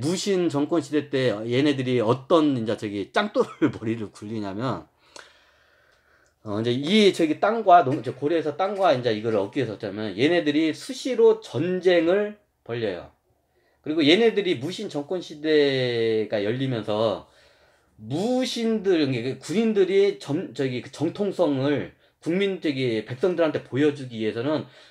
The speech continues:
"우리들은 너희들을 지켜줘." 누구로부터? 오랑캐로부터, 외적으로부터. 오케이?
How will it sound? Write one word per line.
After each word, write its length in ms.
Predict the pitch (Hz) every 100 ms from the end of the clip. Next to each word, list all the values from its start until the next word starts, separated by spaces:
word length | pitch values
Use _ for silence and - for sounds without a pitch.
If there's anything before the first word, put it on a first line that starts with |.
| _
"우리들은 800 | 123 196 208 196 220 254 262 -
너희들을 560 | 117 120 185 170 196 214
지켜줘." 760 | - - 131 120 98 120 - _ _ _
누구로부터? 560 | 107 143 147 139 185
오랑캐로부터, 840 | 170 92 131 147 135 117 98 - 165
외적으로부터. 1040 | 104 98 110 104 92 - - 85 76 - _ _ _ _ _ _ _ _ _ _ _ _ _ _ _ _ _ _ _ _ _
오케이? 400 | 120 - 202 277